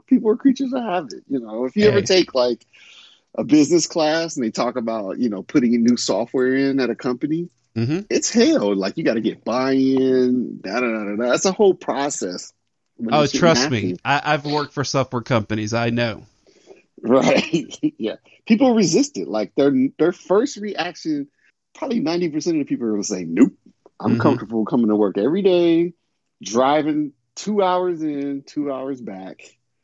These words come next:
Speaker 2: Mm-hmm.
Speaker 1: and pushing my paper," instead of saying, "Hey, I'll switch and learn this new system and don't drive in two hours in and two hours out and be all digital." So it's just human nature,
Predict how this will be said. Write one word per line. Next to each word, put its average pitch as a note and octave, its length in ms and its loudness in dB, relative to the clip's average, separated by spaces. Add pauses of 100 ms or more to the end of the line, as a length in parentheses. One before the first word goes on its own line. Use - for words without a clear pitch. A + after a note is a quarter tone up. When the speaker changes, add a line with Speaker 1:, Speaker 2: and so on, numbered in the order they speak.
Speaker 2:
Mm-hmm. A2 200 -6
Speaker 1:
and A2+ 160 -4
pushing C3 280 -2
my A#2+ 160 -2
paper," G2+ 640 0 (400)
instead G#2+ 440 -2
of A2 120 0
saying, G#2 400 -2
"Hey, G#2 680 2 (160)
I'll A2 320 -4
switch - 500 0
and G2+ 120 -2
learn A2 180 2
this G#2 160 0
new F3+ 180 8
system G#2+ 540 -2 (220)
and F#2 360 -6
don't C3 460 2
drive B2+ 400 0
in C4+ 300 4
two A2 200 0
hours G2+ 380 -8
in A2 160 -4
and G2 100 -14
two G2+ 200 -4
hours F2+ 260 -6
out F#2+ 340 -12 (380)
and G2 340 -8
be A2+ 160 2
all G2+ 140 -4
digital." F#2 380 -4
So - 260 0
it's D#3+ 240 2
just A2 220 -2
human E2 240 -4
nature, D2 340 -10